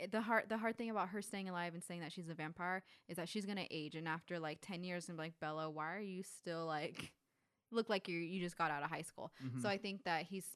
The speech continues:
Speaker 1: he's thinking, um, that they're just gonna straight up tell, um, Charlie that she, she died, so they
Speaker 2: Yeah.
Speaker 1: don't even have to deal with it.
Speaker 2: I, it's, it's strange because he's moping.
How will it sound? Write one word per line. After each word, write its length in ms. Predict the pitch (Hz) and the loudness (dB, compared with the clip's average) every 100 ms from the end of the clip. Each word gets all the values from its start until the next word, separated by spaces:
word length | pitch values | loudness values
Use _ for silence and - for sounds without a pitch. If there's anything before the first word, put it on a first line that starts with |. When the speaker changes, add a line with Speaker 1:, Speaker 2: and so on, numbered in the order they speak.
| - | -12
Speaker 1:
he's 240 | - 196 175 | -6 -6 -4
thinking, 540 | 170 165 160 151 156 _ _ - | -8 -8 -8 -8 -10 _ _ -8
um, 280 | 98 90 - - - | -8 -8 -12 -20 -12
that 100 | 175 | -6
they're 80 | 185 | -6
just 160 | 175 | -6
gonna 120 | 175 | -6
straight 240 | 165 175 160 | -6 -4 -4
up 80 | 143 | -6
tell, 480 | - 151 147 143 - - | -6 -4 -4 -6 -12 -12
um, 320 | 160 143 127 127 | -6 -4 -4 -8
Charlie 360 | - 170 147 139 | -4 -4 -4 -6
that 160 | 131 | -8
she, 220 | - 156 156 _ _ | -8 -10 -16 _ _
she 160 | - 175 | -10 -8
died, 220 | - - 160 | -8 -12 -14
so 120 | - 139 | -8 -4
they 80 | |
Speaker 2:
Yeah. 60 | 131 | -2
Speaker 1:
don't 80 | 170 | -2
even 120 | 160 | -4
have 100 | 160 | -8
to 80 | - | -8
deal 140 | 147 | -8
with 140 | - - | -8 -14
it. 120 | - - _ _ _ _ _ - _ 135 | -16 -18 _ _ _ _ _ -20 _ 2
Speaker 2:
I, 160 | 135 - _ _ | 4 2 _ _
it's, 280 | 160 156 - | 2 2 0
it's 180 | 170 160 | 0 0
strange 420 | - 160 147 147 | 0 4 4 2
because 220 | 135 139 131 | 0 0 2
he's 160 | 147 | 2
moping. 520 | 139 139 131 127 123 | 2 2 2 0 0